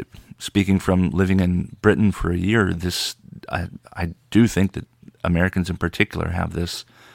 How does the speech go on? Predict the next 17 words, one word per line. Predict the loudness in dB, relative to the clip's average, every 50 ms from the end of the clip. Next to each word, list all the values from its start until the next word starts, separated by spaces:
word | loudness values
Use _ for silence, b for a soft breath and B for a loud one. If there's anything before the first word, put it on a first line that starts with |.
| B B B B B B
aversion. | -6 -2 2 4 4 4 4 0 -4 -6 -8 -14 _ _ _ _ b b b b b b b b b
Um, | -4 -4 -2 -2 -2 -2 -2 -4 -6 -8 -6
and | -2 0 0 0 -2 -4 -10 -16 -18 _ _ _ 0
it | 2 4 4
isn't | 4 4 2 0 -2
a | -2
human | -2 0 2 2 4 4 2 0
thing. | -2 -4 -4 -4 -2 -2
It's, | -4 -4 -4 -6 -6 -6 -6 -6
it's | -6 -6 -6 -6 -8 -8 -8 -10 -12 _ _ _ _ _ _ -4
at | -4 0
least | 2 2 2 2 2 -2
an | -2 -2
American | 0 0 0 2 2 2 2 0 -2 -6 -8
thing. | -6 -6 -6 -6 -6 -8 -10 _ B B B B B B B B B B B B B B -10 -6
Um, | -4 -4 -2 -2 -4 -6 -6 -10 -12 _ _ _ _ _ _ _ _ _ _ _ _ _ _ _ _ _ -6
and | -2 0 2 2 2 2 0 -4 -6